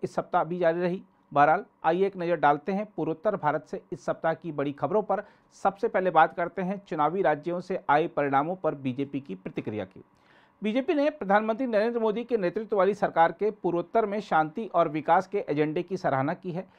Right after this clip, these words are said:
केंद्रीय मंत्री किरण रिजिजू ने कहा है कि क्षेत्र के लोगों ने पहली बार देखा है कि केंद्र ने क्षेत्र में शांति और विकास लाने के लिए कितनी बारीकी और ईमानदारी से काम किया है,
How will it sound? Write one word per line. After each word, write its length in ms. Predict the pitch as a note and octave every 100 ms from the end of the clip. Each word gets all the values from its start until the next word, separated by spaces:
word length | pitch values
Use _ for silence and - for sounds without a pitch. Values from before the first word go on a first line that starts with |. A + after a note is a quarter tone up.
| - _ -
केंद्रीय 280 | G3+ G#3 C#4
मंत्री 280 | B3 B3 B3+
किरण 320 | G3+ G3+ A3
रिजिजू 360 | F#3 F#3 G3
ने 120 | G#3+ G3+
कहा 240 | F#3 G#3
है 160 | G3+ C4+ -
कि 80 | G#3
क्षेत्र 360 | - F#3 G#3
के 160 | G3 A3
लोगों 260 | E3+ F3
ने 120 | F#3+ G3+
पहली 300 | - D#3+ F3+
बार 180 | F#3 E3
देखा 260 | F#3 G3+
है 180 | G3+ A3+ _ _ -
कि 60 | G3+
केंद्र 340 | - F#3+ G3
ने 120 | G3 A3+
क्षेत्र 320 | - F3+ F#3
में 120 | F#3+
शांति 440 | F#3+ E3 D#3+ A3+ G#3+ E3+
और 120 | D#3+
विकास 380 | D#3 F3 G3 G3
लाने 200 | D#3 E3+
के 140 | E3+
लिए 100 | F#3 F#3
कितनी 340 | D#3+ - G3
बारीकी 480 | D#3 C#3+ D3+ D3 G3+
और 240 | - D3+ D3+
ईमानदारी 440 | C#3+ C3+ C3+ C#3
से 140 | C#3 G3
काम 260 | D#3+ B2+
किया 220 | B2 C#3+
है, 140 | D3